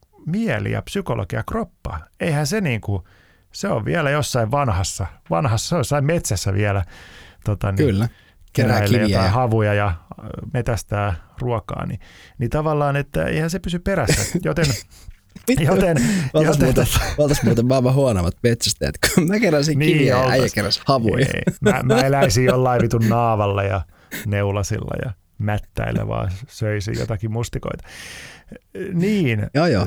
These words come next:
Speaker 1: tota
Speaker 2: mutta, mutta olit siis jäänyt miettimään, että Tinderi liian nopeasti vai mitä sä meinasit niinku tällä?
Speaker 1: Ehdottomasti, ehdottomasti liian nopeasti. Toki
Speaker 2: Okei.
Speaker 1: mä kävin siellä, kä-, kävin siellä näitä mielenkiintoisia keskusteluja jonkun verran niinku nyt tähän mustasukkaisuuteen liittyen ja näin,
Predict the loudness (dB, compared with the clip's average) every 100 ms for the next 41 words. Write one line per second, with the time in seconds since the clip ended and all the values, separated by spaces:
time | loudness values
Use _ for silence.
0 | 2 0 2 2 2 2 2 2 2 2
1 | 2 2 0 _ -2 0 2 2 2 2
2 | 0 -4 -6 _ _ _ _ _ _ _
3 | _ _ _ _ 0 2 2 0 -2 _
4 | _ -20 -20 -18 -2 2 4 4 2 2
5 | 2 2 2 2 2 2 0 -2 -4 -4
6 | -2 -2 0 0 0 0 0 -2 -2 -2
7 | -2 -2 -2 -2 -2 -2 -2 -2 -4 -6
8 | -12 -6 -2 0 0 0 0 0 0 0
9 | 0 -2 0 0 0 0 0 0 0 0
10 | -2 -2 -2 -2 -2 -2 -6 -4 -4 -2
11 | -4 -6 -10 -4 -2 -2 -2 -2 0 -2
12 | -2 -4 -4 -4 -4 -4 -4 -6 -6 -6
13 | -4 -2 -2 -2 -4 -6 -4 -4